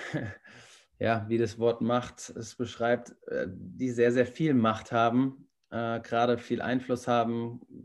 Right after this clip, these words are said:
gesellschaftlich, wirtschaftlich vor allem durch das Geld. Also es ist, es ist sehr, sehr schwierig. Ähm, gut, bei Icarus, ähm, ist ja auch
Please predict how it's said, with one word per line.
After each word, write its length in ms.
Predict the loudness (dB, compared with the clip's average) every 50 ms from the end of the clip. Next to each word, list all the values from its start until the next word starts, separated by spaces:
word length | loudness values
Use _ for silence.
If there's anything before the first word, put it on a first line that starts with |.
| -12 -10
gesellschaftlich, 840 | -8 -4 -2 0 0 0 0 0 -2 -4 -2 -4 -6 -6 -4 -2
wirtschaftlich 600 | -2 -2 0 2 0 0 2 0 -2 -2 -2 -2
vor 160 | -4 -2 0
allem 380 | 0 0 0 0 0 -2 -4 -8 _ _ -20 -20 -20 -20 -20 -20 _ _ _ _
durch 200 | -4 -4 -4 -4
das 220 | -6 -8 -6 -2
Geld. 400 | 2 2 4 4 2 2 0 -2
Also 180 | 0 2 2 2
es 180 | 0 -2 -4
ist, 360 | -6 -8 -8 -10 -14 -12 -10
es 120 | -10 -8 -8
ist 280 | -8 -8 -10 -6 0
sehr, 180 | 4 6 6 6
sehr 120 | 4 2
schwierig. 560 | 0 0 0 0 0 2 0 0 -2 -2 -6 -8
Ähm, 520 | -4 0 0 2 4 4 2 2 0 -2 -4
gut, 280 | -4 -4 -4 -4 -2
bei 180 | 0 2 2 2
Icarus, 600 | 2 0 0 0 0 0 0 -2 -4 -6 -10 -12 -8 -4
ähm, 560 | -2 0 4 4 6 6 6 4 2 -4 -12 _ _ _ _ _ _ _ _ _ _ _ _ _ _ _ _ -20 -20 -20 _ _ _ _
ist 220 | -6 -4 -4 0 4
ja 140 | 6 6 8
auch 320 | 8 6 4 2 -2 -8